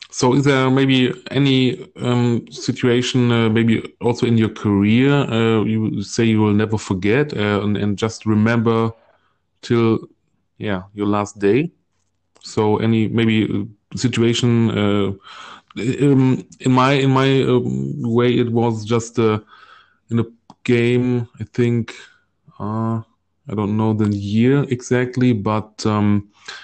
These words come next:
yeah. So the, the, the, the snap starts, uh, so the game starts, um, and, um, yeah, the ball was fumbled, and, uh,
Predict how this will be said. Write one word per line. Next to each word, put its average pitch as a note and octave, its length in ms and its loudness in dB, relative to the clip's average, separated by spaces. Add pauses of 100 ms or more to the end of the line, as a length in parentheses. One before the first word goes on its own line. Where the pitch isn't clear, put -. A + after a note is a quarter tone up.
(120)
yeah. C#3 240 0 (260)
So A#2 360 4
the, A2+ 120 0
the, A2 300 -6 (140)
the, G#2+ 1040 -4
the G2+ 80 -4
snap B2 300 0
starts, C3 600 -2
uh, A#2 140 -2
so A2+ 240 0
the G#2+ 100 0
game A#2 220 2
starts, C3+ 360 -2 (480)
um, A2 720 0 (440)
and, G#2+ 280 0
um, G#2 400 0 (300)
yeah, A#2+ 220 0 (340)
the A#2+ 120 -2
ball A#2+ 200 4
was A2 160 0
fumbled, C3+ 480 4 (600)
and, A2 380 2
uh, G#2+ 280 0